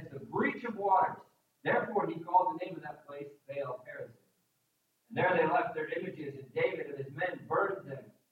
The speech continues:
And the Philistines came up yet again and spread themselves in the valley of Rephaim. And when David inquired of the Lord, he said, "Thou shalt not go up, but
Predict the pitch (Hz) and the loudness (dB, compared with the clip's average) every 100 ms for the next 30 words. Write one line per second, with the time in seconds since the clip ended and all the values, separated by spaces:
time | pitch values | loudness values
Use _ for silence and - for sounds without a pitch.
0 | _ _ 143 - 233 226 208 - - 220 | _ _ -16 0 4 4 2 -4 -6 -6
1 | 214 226 226 226 226 - 226 226 - _ | 0 0 0 -2 -2 -2 -6 -6 -12 _
2 | 233 214 208 - 233 - - 160 180 196 | -6 -6 -8 0 2 2 -2 -8 -6 -6
3 | 190 196 208 - 139 123 - _ _ _ | -8 -8 -8 -8 -14 -14 -18 _ _ _
4 | _ _ - 135 135 180 240 226 - - | _ _ -6 0 4 6 6 4 2 2
5 | 214 214 - - - - - 508 - - | 4 2 0 2 2 2 -4 -10 0 2
6 | - 226 220 214 262 - - - 214 185 | 2 2 0 2 2 0 -2 -4 0 0
7 | - 143 | -2 -8